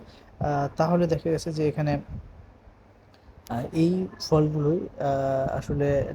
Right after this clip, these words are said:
নয় থেকে ষোলো পাতার মধ্যে হয়ে যেত। আহ, তো যাই হোক, আমাদের কাছে যেটা মনে হলো যে টেম্পারেচার বৃদ্ধির কারণে এবং যেহেতু এখানে, আহ, এয়ার সার্কুলেশনটাও ভালো ছিল না, তো সব কিছু মিলিয়ে বলা চলে যে,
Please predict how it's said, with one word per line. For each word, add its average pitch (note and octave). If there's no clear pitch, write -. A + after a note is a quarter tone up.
নয় C#3+
থেকে C#3+
ষোলো D3
পাতার C#3+
মধ্যে C3+
হয়ে D3
যেত। B2
আহ, C#3+
তো F3
যাই E3+
হোক, F3+
আমাদের D#3+
কাছে F3
যেটা E3+
মনে D#3+
হলো E3+
যে E3+
টেম্পারেচার D#3+
বৃদ্ধির D3
কারণে E3
এবং D3+
যেহেতু D3
এখানে, D#3+
আহ, C3+
এয়ার D3+
সার্কুলেশনটাও E3+
ভালো D3+
ছিল D#3
না, E3+
তো E3+
সব D3+
কিছু E3
মিলিয়ে D#3+
বলা D3
চলে D3+
যে, D3